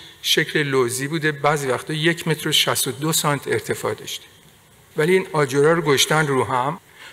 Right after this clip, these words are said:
پشتش رو نگه داشتن و بتون ریختن که وایسه. می‌بینید این اسکلت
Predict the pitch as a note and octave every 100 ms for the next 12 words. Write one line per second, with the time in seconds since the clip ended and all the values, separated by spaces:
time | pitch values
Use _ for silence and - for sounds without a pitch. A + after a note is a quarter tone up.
0 | - - F#3 - F3+ - D#3+ C#3 B2+ C3+
1 | D3+ E3 - F3 E3 F3 F#3+ - - -
2 | _ C3+ C#3 C3+ - C#3 C#3 G3 F3+ D3+
3 | E3 D#3 D#3 E3+ - - - D#3 A#2+ B2+
4 | A#2 - - A2 - - - _ _ _
5 | _ _ - F#3 G#3+ G3+ G3 F3+ F3+ F3
6 | C#3+ - C#3+ D3+ D3 D#3+